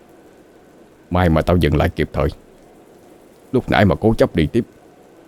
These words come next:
là bị xô xuống vực mẹ rồi. Tuấn à, mày biết đọc kinh cầu an hay không? Con, con,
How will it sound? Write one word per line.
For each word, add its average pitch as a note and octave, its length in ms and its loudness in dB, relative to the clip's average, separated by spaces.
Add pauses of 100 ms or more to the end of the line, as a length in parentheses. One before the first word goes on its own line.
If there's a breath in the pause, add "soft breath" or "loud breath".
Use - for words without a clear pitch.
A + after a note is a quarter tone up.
(120)
là D#2 80 -4
bị D2+ 160 0
xô F2 200 2
xuống A#2+ 160 2
vực F2 200 0
mẹ D#2 220 0
rồi. C#2 120 -2 (1400)
Tuấn F#2+ 140 0
à, C3 180 0 (720)
mày F2+ 120 0
biết A#2 200 2
đọc - 200 -4
kinh F2 140 0
cầu D2+ 240 0
an E2+ 180 0
hay F2 80 2
không? D#2+ 160 -2 (1400)
Con, G2+ 200 -4
con, A2+ 100 -6